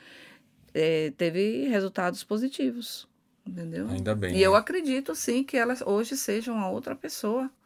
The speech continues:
Speaker 1: sem sombra de dúvidas.
Speaker 2: Eu também, eu também. Falando em trauma, vou entrar no segundo caso, que é o caso Adriana Ruto, que foi o caso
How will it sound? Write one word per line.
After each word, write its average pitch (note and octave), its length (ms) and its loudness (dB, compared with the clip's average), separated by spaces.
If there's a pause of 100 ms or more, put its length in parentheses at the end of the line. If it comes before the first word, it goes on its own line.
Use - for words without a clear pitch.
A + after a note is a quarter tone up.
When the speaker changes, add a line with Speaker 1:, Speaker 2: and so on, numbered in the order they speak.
(240)
Speaker 1:
sem C4+ 220 2
sombra B3+ 360 -2
de C#4 120 -4
dúvidas. G3 340 -2
Speaker 2:
Eu G3+ 60 -2
também, A2+ 360 0
eu F#2 100 -8
também. F#2+ 280 -10 (500)
Falando C3+ 380 0
em D3 60 -4
trauma, B2+ 600 2
vou G#2 160 -2
entrar A2 200 0
no A#2 80 -2
segundo A2+ 320 0
caso, G2+ 500 0 (1040)
que B2 260 4
é B2+ 280 6 (600)
o B2 240 -4
caso A#2+ 340 2
Adriana A#2+ 380 2
Ruto, G2+ 540 -6 (520)
que C#3+ 300 -4
foi D3+ 280 2
o E3 60 0
caso G2 680 0